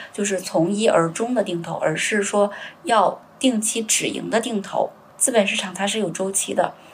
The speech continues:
你如果不止盈，它很容易把你赚的这部分钱就坐过山车一样就坐回去了。其实之前传军哥也分享过，就是我如何判断我的卖点。当你的收益，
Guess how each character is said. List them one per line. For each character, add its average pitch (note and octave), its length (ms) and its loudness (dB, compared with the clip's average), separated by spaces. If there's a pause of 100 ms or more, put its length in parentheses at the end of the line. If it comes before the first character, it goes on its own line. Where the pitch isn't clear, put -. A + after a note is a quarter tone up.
(120)
你 G3+ 120 2
如 F#3+ 180 -2
果 G3+ 360 6 (220)
不 C4 100 4
止 - 200 0
盈， D#3 260 -4
它 G3+ 180 -2
很 F#3 220 0
容 D#3+ 240 -2
易 G#3+ 340 2 (220)
把 F#3+ 140 6
你 F#3 320 -4
赚 B3 180 4
的 G3+ 80 -2
这 G#3+ 100 -2
部 G#3 80 -6
分 G3 220 2
钱 - 480 2
就 F3+ 400 2
坐 G#3+ 160 2
过 G#3+ 140 4
山 G#3 180 0
车 G#3+ 140 -2
一 G#3 100 -4
样 F3+ 180 2
就 F#3 120 -4
坐 G#3+ 200 6
回 - 140 -2
去 - 140 -6
了。 A2 180 -4 (260)
其 A3 220 0
实 B3 80 0
之 D4 140 2
前 F3 320 2
传 E3 160 -10
军 F#3+ 120 -2
哥 A3 140 4
也 G3+ 140 2
分 A#3 200 -2
享 B3 240 0
过， - 240 2 (240)
就 G3 120 -6
是 - 360 -4
我 D3+ 360 6
如 G3 100 0
何 A#3 140 0
判 B3 240 -2
断 A3 120 4
我 - 120 2
的 - 80 2
卖 A#3 260 2
点。 - 240 0 (220)
当 B3+ 200 6
你 A#3 120 0
的 F3 100 -2
收 A3 300 0
益， A#3+ 320 -4